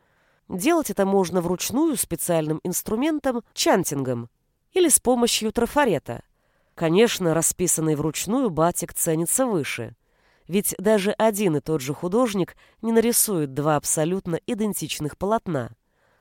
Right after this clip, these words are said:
Затем батик расписывают красками, а восковые контуры не дают краске растечься. После того, как краска высохнет,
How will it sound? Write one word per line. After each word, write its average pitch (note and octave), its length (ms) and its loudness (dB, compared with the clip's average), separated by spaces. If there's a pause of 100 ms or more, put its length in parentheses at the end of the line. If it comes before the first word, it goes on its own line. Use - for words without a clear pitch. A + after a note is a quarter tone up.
(160)
Затем C4 460 2
батик C#4+ 360 0
расписывают F#3 760 -2
красками, F#3+ 680 -2 (540)
а F#3 140 -2
восковые F#3+ 560 0
контуры A3 580 0
не G3 160 0
дают B3 380 -2
краске G#3+ 520 -2
растечься. B2+ 760 -6 (600)
После F#3+ 340 2
того, F3 300 2
как - 180 -6
краска E3+ 420 -2
высохнет, F3 560 -4